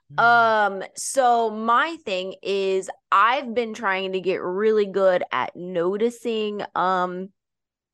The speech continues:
Speaker 2: noti-, I have really good instincts, so I'm getting really good at noticing when I'm feeling like those instincts are being pushed a little bit and those
Speaker 1: Mm.
Speaker 2: boundaries are being pushed. Um, but again, they're really good at mirroring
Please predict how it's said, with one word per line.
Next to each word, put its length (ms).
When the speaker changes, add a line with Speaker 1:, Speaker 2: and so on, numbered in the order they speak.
Speaker 2:
noti-, 340
I 140
have 160
really 160
good 140
instincts, 400
so 60
I'm 80
getting 200
really 220
good 400
at 280
noticing 760
when 240
I'm 140
feeling 300
like 160
those 180
instincts 420
are 100
being 260
pushed 420
a 60
little 280
bit 300
and 100
those 180
Speaker 1:
Mm. 40
Speaker 2:
boundaries 540
are 100
being 260
pushed. 440
Um, 460
but 200
again, 680
they're 240
really 380
good 300
at 160
mirroring 640